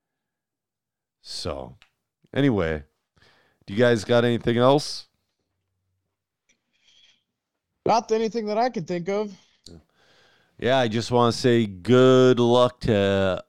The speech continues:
Speaker 1: all of the Minnesota racers going to the Roar Carpet Nationals down at Beachline. I think it's this week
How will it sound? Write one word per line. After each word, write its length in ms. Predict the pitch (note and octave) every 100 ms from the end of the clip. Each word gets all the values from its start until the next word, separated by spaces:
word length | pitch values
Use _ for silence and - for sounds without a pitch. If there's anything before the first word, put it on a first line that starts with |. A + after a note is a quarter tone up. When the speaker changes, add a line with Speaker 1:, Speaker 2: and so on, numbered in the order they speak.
| -
Speaker 1:
all 300 | A#2+ B2 B2+
of 160 | G#2+ G2
the 340 | G#2+ F#2+ F#2
Minnesota 580 | G2 G#2+ G#2 - A2+ G#2+
racers 600 | G#2 G#2+ G#2 - G#2 -
going 480 | G2+ G2+ G#2+ G#2 G2
to 420 | - A2 A2 G#2+
the 420 | G2 F#2+ F2+ E2+
Roar 380 | E2 G2 G#2 G2
Carpet 760 | - - - A2 G#2+ A2+ - _ -
Nationals 800 | F#2+ G2 G#2+ G#2+ - G#2 G2 E2+
down 360 | - F#2+ G#2
at 220 | G2 D#2 -
Beachline. 600 | G#2 A2 - F#2 F2+ D#2+
I 100 | D#2+
think 240 | A#2+ D#3+
it's 200 | D#4+ -
this 320 | E2 D#2+ -
week 580 | E2+ G2 C#3 - - -